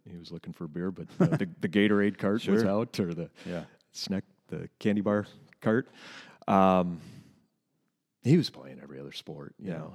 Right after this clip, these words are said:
Speaker 1: And, uh, so, again, when, uh, there was a period there just a few years ago when, again, I wasn't playing golf, and I was okay with that. I mean,
Speaker 2: Yeah.
Speaker 1: just raising family, that time goes so quickly. Um, and then about, I guess it was twenty, sixteen, so three years ago right now,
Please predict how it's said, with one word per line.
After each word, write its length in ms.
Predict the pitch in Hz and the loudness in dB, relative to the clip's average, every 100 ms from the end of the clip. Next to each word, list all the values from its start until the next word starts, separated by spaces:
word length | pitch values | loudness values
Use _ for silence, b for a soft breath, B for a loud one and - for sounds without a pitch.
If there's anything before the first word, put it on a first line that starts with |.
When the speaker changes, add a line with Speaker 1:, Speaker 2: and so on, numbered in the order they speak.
| - | -8
Speaker 1:
And, 320 | - 85 82 | -6 -4 -4
uh, 200 | 85 82 80 | -4 -4 -4
so, 380 | - 113 104 B B B - | 2 2 2 B B B -6
again, 320 | 120 202 85 | 2 2 2
when, 280 | 90 90 - - | -4 -4 -4 -10
uh, 180 | - - - - | -12 -16 -12 2
there 120 | 110 | 2
was 140 | 104 | 2
a 40 | 98 | -2
period 320 | 110 120 107 | 0 0 0
there 160 | 90 90 | -2 -4
just 220 | 90 - | -6 -12
a 40 | |
few 200 | - 95 | -8 -6
years 280 | 87 90 - | -4 -6 -6
ago 200 | 80 82 | -6 -6
when, 180 | 87 87 | -4 -6
again, 300 | 78 101 78 | -6 -6 -6
I 160 | 80 | -6
wasn't 360 | 90 87 85 80 | -6 -6 -8 -10
playing 320 | - 80 78 | -10 -12 -10
golf, 320 | 82 113 - - | -10 -10 -12 -4
and 80 | |
I 60 | 180 | -2
was 120 | 226 | 0
okay 260 | 269 330 311 | -4 -4 -6
with 140 | - - | -6 -10
that. 140 | - | -16
I 80 | 87 | -10
mean, 80 | 123 | -8
Speaker 2:
Yeah. 80 | |
Speaker 1:
just 220 | 143 - - | -8 -8 -4
raising 300 | 143 180 139 | -4 -4 -6
family, 360 | - 202 - | -6 -4 -6
that 160 | 87 101 | -8 -8
time 260 | 127 123 110 | -6 -4 -2
goes 220 | 113 110 | -4 -4
so 280 | - 127 123 | -4 -4 -4
quickly. 480 | - 143 - 85 - B B B B - | -4 -6 -6 -12 -12 B B B B -2
Um, 400 | 98 95 90 87 - - | 2 2 2 -4 -12 0
and 140 | 139 | 6
then 100 | 151 | 6
about, 460 | 147 139 131 - - | 8 6 4 -8 -8
I 40 | 117 | -2
guess 240 | 127 - | -2 -2
it 80 | 123 | -2
was 280 | 120 101 - | -2 -4 -8
twenty, 640 | - 120 120 120 117 107 _ b b b - | -2 0 2 2 2 0 _ b b b -8
sixteen, 840 | - - - - - - 139 - | -8 -4 -6 -6 -8 -4 -6 -8
so 180 | - 95 | -8 -8
three 220 | - 107 | -4 -4
years 220 | 101 98 | -2 -4
ago 140 | - 92 | -4 -4
right 280 | 87 87 | -2 -4
now, 360 | 104 131 107 | -2 -2 -2